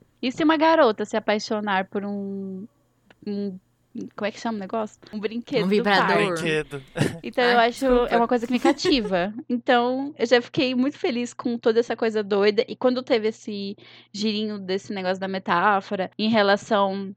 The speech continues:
Speaker 1: a todo mundo tratar ela como se ela fosse doida, bizarra e não sei o quê. Nossa, e quando a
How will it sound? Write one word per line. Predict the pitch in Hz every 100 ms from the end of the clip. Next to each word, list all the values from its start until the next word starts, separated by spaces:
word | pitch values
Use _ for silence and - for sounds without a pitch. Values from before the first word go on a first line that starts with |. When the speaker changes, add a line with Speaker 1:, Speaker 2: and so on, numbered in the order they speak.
| -
Speaker 1:
a | 190
todo | 190 247 254
mundo | 269 247 254
tratar | 254 - 233
ela | 185 190
como | 208
se | 208
ela | 208 202
fosse | 202 -
doida, | 202 185 180 190 214 190
bizarra | 175 190 180 180 190 196
e | 175
não | 190
sei | -
o | 180
quê. | 220 202 - - - - - _
Nossa, | - 220 247 - 220 190
e | 208
quando | - 214
a | 214 208 185